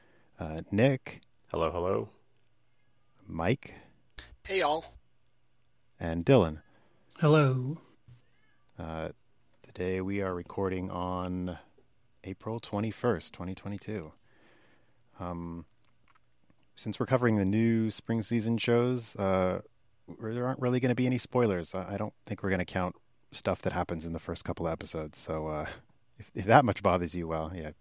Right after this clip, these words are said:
Speaker 1: maybe you should go not listen. <laughs> Um, all right, with that, Hashin.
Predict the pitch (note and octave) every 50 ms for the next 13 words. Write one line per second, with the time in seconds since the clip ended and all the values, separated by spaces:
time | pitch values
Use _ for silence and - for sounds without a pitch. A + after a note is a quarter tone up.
0 | - G2+ G2 F2+ E2 E2 D#2+ - - - - - E2+ D#2+ - - - _ _ _
1 | _ _ _ _ - - F2+ - D2+ D2 - - - - - - - - - -
2 | - - _ _ - - - - - - _ - G#2 F#2+ F2+ F2 E2+ E2+ E2 D#2+
3 | - _ _ - _ _ _ _ _ _ _ _ _ _ _ _ _ _ - -
4 | F2+ G#2+ B2 A2 F#2 F2 A2 A2+ C3 D#3 - _ _ - - - - - - -
5 | - - F#2+ A2+ B2 - - - - F#2+ G#2 G#2 F2+ E2 D2+ D#2 D#2